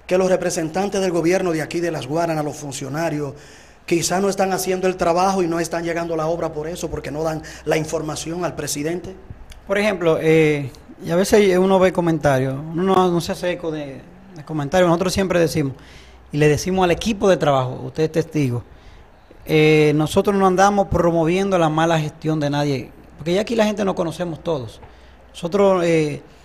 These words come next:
Speaker 2: nosotros no andamos hablando de nadie, nosotros hablamos, eh, andamos hablando de lo que queremos hacer, de lo que vamos a hacer, de cuál es el compromiso nuestro.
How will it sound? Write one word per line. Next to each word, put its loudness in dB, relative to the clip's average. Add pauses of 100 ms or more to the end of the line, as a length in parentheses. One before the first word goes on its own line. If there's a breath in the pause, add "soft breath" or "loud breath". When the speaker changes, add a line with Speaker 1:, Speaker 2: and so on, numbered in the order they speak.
(440 soft breath)
Speaker 2:
nosotros -2
no 4
andamos 4
hablando 6
de 4
nadie, 4
nosotros 2
hablamos, 4 (120)
eh, -8
andamos 0
hablando 4
de 2
lo 0
que -10
queremos -4
hacer, 0
de -4
lo -6
que -8
vamos -2
a -4
hacer, -8 (600 soft breath)
de -14
cuál -2
es -2
el -6
compromiso -2
nuestro. -6